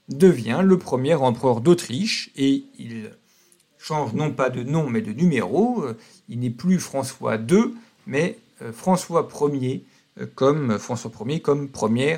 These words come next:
empereur d'Autriche. C'est donc un événement important, ce qui n'empêche pas l'Autriche, par ailleurs, de participer à la troisième, euh,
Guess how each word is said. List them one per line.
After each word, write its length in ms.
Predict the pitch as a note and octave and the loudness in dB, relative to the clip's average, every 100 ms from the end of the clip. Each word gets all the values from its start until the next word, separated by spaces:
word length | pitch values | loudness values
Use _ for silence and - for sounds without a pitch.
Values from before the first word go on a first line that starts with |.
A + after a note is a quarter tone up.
| - | -6
empereur 580 | - - - D#3 E3+ - _ _ _ | -16 -10 0 2 2 -2 _ _ _
d'Autriche. 680 | B2 D3 C#3 A#2+ - - - _ _ _ _ _ _ _ _ _ _ _ _ _ | -4 -2 -2 -6 -14 -14 -14 _ _ _ _ _ _ _ _ _ _ _ _ _
C'est 160 | - | 0
donc 200 | F3+ G#3 | 4 6
un 100 | F3+ | 4
événement 480 | D3+ C#3+ C#3+ D3 C#3 | 2 2 2 2 2
important, 520 | A#2+ B2 B2+ - B3+ | 2 0 -2 -2 -2
ce 80 | D#4+ | -2
qui 80 | - | -6
n'empêche 260 | B2+ B2+ B2 | -10 -10 -6
pas 100 | B2+ | -6
l'Autriche, 440 | B2+ - D3 - | -6 -8 -12 -10
par 140 | A2+ | -8
ailleurs, 320 | A#2 C3 D#3 C#3 | -8 -2 -2 -2
de 80 | |
participer 840 | A2+ A#2+ A2+ B2+ - C#3 F#3+ F3+ E3+ | -4 -6 -6 -10 -12 -2 2 2 0
à 100 | D3 | -2
la 120 | C3+ | 0
troisième, 720 | B2+ - C3 A#2 C3+ C3+ B2 A2 | 0 0 0 2 2 2 0 -2
euh, 220 | G#2+ | -2